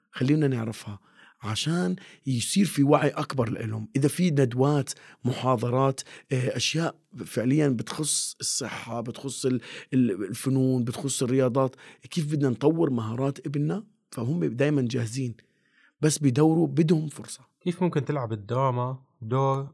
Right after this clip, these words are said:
Speaker 2: في التوعية بالصحة النفسية والصحة الجنسية والصحة الإنجابية للأشخاص ذوي الإعاقة؟
Speaker 1: أكيد، هو الدراما هي جزء فعال. الدراما ممكن إحنا نعمل مشهد على ال-، على المسرح،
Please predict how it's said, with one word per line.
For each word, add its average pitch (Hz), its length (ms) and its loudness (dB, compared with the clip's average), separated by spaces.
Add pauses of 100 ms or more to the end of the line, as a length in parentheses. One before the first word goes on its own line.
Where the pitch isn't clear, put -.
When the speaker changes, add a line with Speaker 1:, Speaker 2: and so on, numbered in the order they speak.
(260)
Speaker 2:
في - 60 -12
التوعية 117 520 -2
بالصحة 107 460 -6
النفسية 117 680 -4
والصحة 113 420 -10
الجنسية 107 500 -10
والصحة 107 460 -10
الإنجابية 107 720 -8 (440)
للأشخاص 113 500 -8
ذوي 107 120 -6
الإعاقة؟ - 380 -20 (560)
Speaker 1:
أكيد، 107 400 -4
هو 120 140 -4
الدراما 147 640 2
هي 123 220 4
جزء 110 440 -4
فعال. 92 520 -6 (380)
الدراما 131 320 0
ممكن 123 360 0
إحنا 110 240 -2
نعمل 104 500 -4
مشهد 110 340 -4
على 104 200 -8
ال-، 107 240 -8
على 104 180 -6
المسرح، 139 560 -4